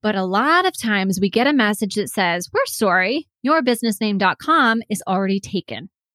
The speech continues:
Now, there's a couple of things that can happen at this point. The first thing that you need to do if it says that your desired domain is taken is you need to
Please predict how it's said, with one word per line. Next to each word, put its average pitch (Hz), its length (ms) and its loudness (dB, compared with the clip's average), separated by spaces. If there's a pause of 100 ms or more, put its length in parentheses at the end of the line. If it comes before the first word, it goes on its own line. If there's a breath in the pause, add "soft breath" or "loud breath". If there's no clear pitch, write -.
(200)
Now, 214 100 0
there's 214 200 2
a 208 60 0
couple 320 420 0
of 311 100 0
things 262 440 0
that 220 120 0
can 214 120 0
happen 202 340 0
at 170 120 -8
this - 160 -8
point. - 500 -14 (580)
The 247 80 0
first 339 440 -2
thing 330 180 2
that 311 180 0
you 294 60 2
need 277 180 2
to 302 80 2
do 208 260 2
if 196 140 -2
it 185 100 -2
says 196 300 0
that 247 140 0
your 202 360 0
desired 190 460 0
domain 254 400 2
is - 120 -6
taken 180 500 -6 (360)
is 262 160 0
you 285 100 4
need 285 260 0
to 330 160 0